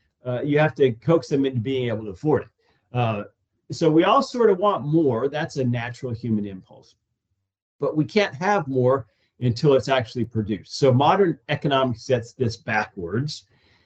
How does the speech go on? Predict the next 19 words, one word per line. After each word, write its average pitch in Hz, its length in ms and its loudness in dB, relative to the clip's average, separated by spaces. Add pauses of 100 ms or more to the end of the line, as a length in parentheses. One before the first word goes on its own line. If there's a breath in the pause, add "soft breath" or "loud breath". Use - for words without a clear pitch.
(140)
and 127 200 4
uses 143 400 4
monetary 160 480 4
policy 123 360 0
in 120 60 0
particular 151 460 2
to 131 100 -4
try 139 220 0
to 131 80 0
create 135 220 6
a 113 60 -2
lot 120 260 0
more 170 160 2
credit 165 500 0 (880)
and 120 100 0
a 120 40 0
lot 135 200 0
more 147 140 6
debt 123 340 -2